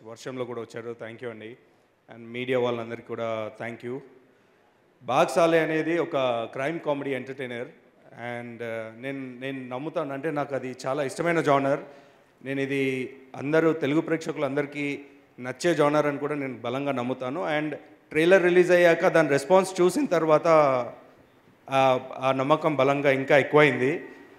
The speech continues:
So, tremendous response on, uh, trailer. So, సెవెంత్ జూలైన బాగ్సాలే వరల్డ్ వైడ్ రిలీజ్ అవుతుంది. దానికి సపోర్ట్ చేసిన సురేష్ డిస్ట్రిబ్యూషన్ వారికి and other distribution partners-కి thank you అండి.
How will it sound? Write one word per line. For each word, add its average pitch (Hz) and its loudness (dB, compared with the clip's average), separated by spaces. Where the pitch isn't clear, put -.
So, 135 2
tremendous 160 10
response 139 2
on, 131 -4
uh, 123 -8
trailer. 127 4
So, 160 10
సెవెంత్ 190 8
జూలైన 160 6
బాగ్సాలే 135 2
వరల్డ్ 139 4
వైడ్ 143 6
రిలీజ్ 131 -2
అవుతుంది. 123 -4
దానికి 127 -4
సపోర్ట్ 151 2
చేసిన 135 2
సురేష్ 127 -2
డిస్ట్రిబ్యూషన్ 127 -8
వారికి 120 -2
and 127 -4
other 117 -2
distribution 127 -8
partners-కి 120 -4
thank 113 -6
you 117 -4
అండి. 135 -8